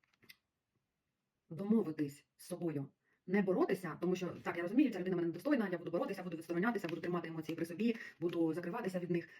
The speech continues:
Е, перед тим, як від цих емоцій піти, взагалі, щоб в майбутньому від них звільнитися, від того диявола, вам потрібно їх прийняти, усвідомити і, можливо, можливо, хто відчуває щось таке, що йому це потрібно зробити, можливо, навіть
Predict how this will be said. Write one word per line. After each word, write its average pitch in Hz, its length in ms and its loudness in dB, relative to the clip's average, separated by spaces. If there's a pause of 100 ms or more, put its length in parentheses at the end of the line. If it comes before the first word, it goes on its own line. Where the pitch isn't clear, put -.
Е, - 140 -4 (440)
перед 202 300 2
тим, 196 280 2 (160)
як 180 260 0
від 175 120 -12
цих 185 220 0
емоцій 180 320 2
піти, 196 380 -4 (100)
взагалі, 180 280 2
щоб 180 140 -4
в - 40 0
майбутньому 175 340 0
від 170 100 2
них 170 120 2
звільнитися, 175 540 2
від 170 120 -2
того 175 140 -4
диявола, 160 420 -2 (200)
вам 180 180 -4
потрібно 170 380 -2
їх 214 220 -4 (140)
прийняти, 185 500 0 (580)
усвідомити 185 520 2
і, 165 100 2
можливо, 180 540 2 (260)
можливо, 175 320 2
хто - 160 -2
відчуває 165 500 -4
щось 165 140 -4
таке, 165 300 -2
що 160 120 -6
йому 165 120 0
це 165 80 -6
потрібно 170 240 -2
зробити, 180 280 -2
можливо, 175 440 0
навіть 170 300 -2